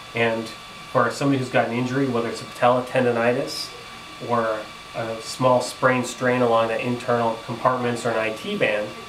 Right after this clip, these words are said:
that laser's really gonna make a big difference in speeding up recoveries. For the treatment, we're simply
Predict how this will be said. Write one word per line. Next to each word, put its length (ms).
that 240
laser's 340
really 240
gonna 180
make 200
a 140
big 220
difference 480
in 60
speeding 460
up 120
recoveries. 680
For 100
the 80
treatment, 480
we're 80
simply 420